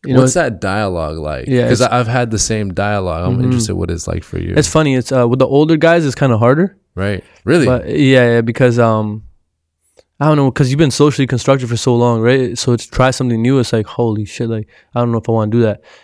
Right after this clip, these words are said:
Speaker 1: But when you're doing it with younger kids, it's like, they listen to whatever you say.
Speaker 2: Of course.
Speaker 1: You're like a god.
Speaker 2: Yeah.
Speaker 1: So you're like, you can say whatever.
Speaker 2: Mm-hmm.
Speaker 1: That's why we have so much power over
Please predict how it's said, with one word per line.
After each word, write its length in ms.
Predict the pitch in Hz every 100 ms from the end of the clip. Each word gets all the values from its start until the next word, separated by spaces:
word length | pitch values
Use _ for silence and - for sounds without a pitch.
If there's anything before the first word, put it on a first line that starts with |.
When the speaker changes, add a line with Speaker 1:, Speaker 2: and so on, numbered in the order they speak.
| -
Speaker 1:
But 80 | 117
when 120 | 120
you're 100 | 135
doing 240 | 123 131 127
it 40 |
with 340 | 117 110 - _ -
younger 300 | 117 143 143
kids, 280 | 160 160 127
it's 140 | 110
like, 160 | 113 113 - - - _ 123
they 260 | 127 131
listen 200 | 135 123
to 40 | 120
whatever 240 | 117 113
you 160 | 113 110
say. 280 | - 117 110
Speaker 2:
Of 80 |
course. 180 | - 82
Speaker 1:
You're 80 | 143
like 140 | 139
a 40 | 117
god. 300 | 127 127 107 _
Speaker 2:
Yeah. 200 | 85 80 -
Speaker 1:
So 120 | - 131
you're 140 | 123
like, 160 | 117 117
you 80 | 123
can 120 | 131
say 160 | -
whatever. 440 | 120 113 113 104 95 _ _ _ _ _ _ -
Speaker 2:
Mm-hmm. 120 | 98
Speaker 1:
That's 260 | 131 165 120
why 160 | 151 135
we 140 | 139
have 160 | 131 -
so 100 | 131
much 180 | 120 -
power 320 | 123 127 123
over 360 | 117 110 107